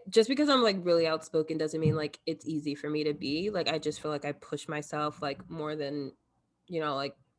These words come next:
average, but, like, it's really hard for me to do, but I'm still gonna do it.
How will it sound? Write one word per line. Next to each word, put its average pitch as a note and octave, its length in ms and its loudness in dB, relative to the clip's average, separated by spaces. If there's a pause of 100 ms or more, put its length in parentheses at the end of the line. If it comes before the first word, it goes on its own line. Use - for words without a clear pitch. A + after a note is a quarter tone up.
(640)
average, F3 520 0
but, F3 100 2
like, E3+ 160 2
it's F3+ 120 -2
really G3 240 4
hard F3+ 160 0
for F#3 100 -4
me F3 80 -2
to E3 100 0
do, F#3+ 240 4
but F3 100 0
I'm D#3 160 0
still D#3+ 200 -4
gonna D3+ 180 -2
do E3 220 -2
it. C#3+ 280 -2